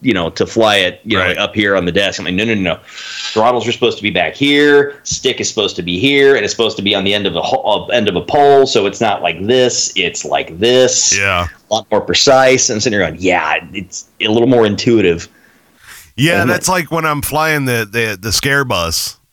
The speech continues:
Speaker 2: uh, until the, uh, until the Boeing finally comes out, and I've got, uh, you know, I got a yoke. Boeing's or, uh, Airbus have no yoke; they have side stick.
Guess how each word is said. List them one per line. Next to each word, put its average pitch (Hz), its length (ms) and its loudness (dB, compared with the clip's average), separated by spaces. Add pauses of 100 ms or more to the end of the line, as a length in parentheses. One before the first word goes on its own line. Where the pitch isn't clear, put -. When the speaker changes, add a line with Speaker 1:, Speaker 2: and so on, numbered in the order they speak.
(100)
Speaker 2:
uh, 107 320 -2
until 107 460 -4
the, 101 260 -2
uh, 90 300 -2
until 104 280 -4
the 90 140 -4
Boeing 107 340 -4
finally 98 320 -6
comes 95 300 -6
out, 101 240 -2
and 90 100 -12
I've 95 160 -4
got, 92 300 -4 (160)
uh, 85 220 -8 (160)
you 90 100 -16
know, 78 180 -12
I 87 120 -10
got 92 160 -8
a 82 40 -10
yoke. 80 440 -10 (640)
Boeing's 78 460 -6
or, 101 180 -2
uh, 82 200 -2
Airbus 87 520 -2
have 85 300 -4
no 82 180 -6
yoke; 80 340 -6
they 76 140 -4
have 78 220 -6
side 78 240 -4
stick. - 280 -16